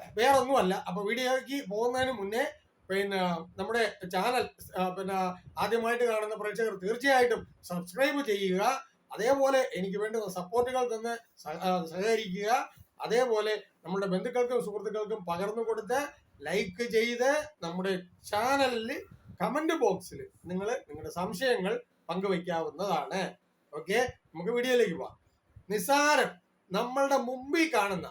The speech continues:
നമ്മുടെ അയ്യത്ത് കാണുന്ന, അല്ലെങ്കിൽ നമ്മുടെ പുരയിടത്ത് കാണുന്ന മുരിങ്ങയില, ഞാൻ ഇതിനു മുമ്പ് ഏതോ ഒരു വീഡിയോയിൽ പറഞ്ഞതായിട്ട് ഓർക്കുന്നുണ്ട്.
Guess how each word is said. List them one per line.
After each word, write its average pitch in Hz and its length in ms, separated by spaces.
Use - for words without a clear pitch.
നമ്മുടെ 233 420
അയ്യത്ത് 262 540
കാണുന്ന, 294 500
അല്ലെങ്കിൽ 226 260
നമ്മുടെ 233 280
പുരയിടത്ത് 277 640
കാണുന്ന 185 640
മുരിങ്ങയില, 294 920
ഞാൻ 208 180
ഇതിനു 254 160
മുമ്പ് 240 280
ഏതോ 247 260
ഒരു 254 100
വീഡിയോയിൽ 247 380
പറഞ്ഞതായിട്ട് 247 500
ഓർക്കുന്നുണ്ട്. 233 640